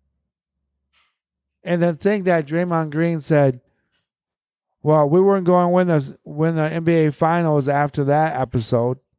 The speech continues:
between Draymond Green and Jordan Peele." Look, Isaiah Thomas, Bill Laimbeer, those guys fought each other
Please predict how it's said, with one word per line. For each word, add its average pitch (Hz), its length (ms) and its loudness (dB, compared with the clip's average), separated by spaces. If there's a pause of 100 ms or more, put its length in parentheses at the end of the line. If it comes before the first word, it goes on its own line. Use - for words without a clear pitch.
(640)
between 147 580 -2
Draymond 143 500 0
Green 143 280 -2
and 127 220 -4
Jordan 131 380 0
Peele." 123 420 0 (1120)
Look, 165 380 -2 (600)
Isaiah 202 340 0
Thomas, 185 600 0
Bill 180 320 -2
Laimbeer, 160 760 -2 (640)
those 156 280 -2
guys 147 300 0
fought 139 460 -2 (680)
each 143 280 -6
other 135 500 0